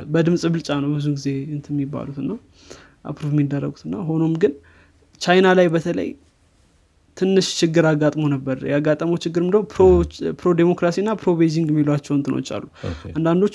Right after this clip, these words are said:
Speaker 1: ቤጂንግን በጣም አጥብቀው እንትን የሚሉ፣ ከቻይና ጋር ያላትን ግንኙነትም እንትን
Speaker 2: ም።
Speaker 1: የሚሉ አሉ። ሌሎች ደግሞ ዴሞክራሲ ወይም ደ-፣ ይሄ የዌስተርን ዴሞክራሲን ሴንስ ደግሞ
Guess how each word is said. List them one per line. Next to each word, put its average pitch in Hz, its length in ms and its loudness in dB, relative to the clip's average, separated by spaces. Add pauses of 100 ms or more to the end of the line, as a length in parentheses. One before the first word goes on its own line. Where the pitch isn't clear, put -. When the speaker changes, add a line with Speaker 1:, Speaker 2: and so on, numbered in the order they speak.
Speaker 1:
ቤጂንግን 151 520 2
በጣም 139 300 -2 (460)
አጥብቀው 147 540 -6
እንትን 151 200 -2
የሚሉ፣ 151 220 4 (360)
ከቻይና 147 460 -2 (1120)
ጋር 147 180 -2
ያላትን 135 400 -2
ግንኙነትም 147 540 2 (600)
እንትን 151 200 -6
Speaker 2:
ም። 156 80 0
Speaker 1:
የሚሉ 147 220 2
አሉ። 131 260 -2
ሌሎች 156 320 4
ደግሞ 156 220 0 (460)
ዴሞክራሲ 160 580 2 (120)
ወይም 156 220 2
ደ-፣ 147 180 -2
ይሄ 143 140 -2 (160)
የዌስተርን 151 500 0
ዴሞክራሲን 139 500 -6
ሴንስ 139 280 -10
ደግሞ 147 200 -10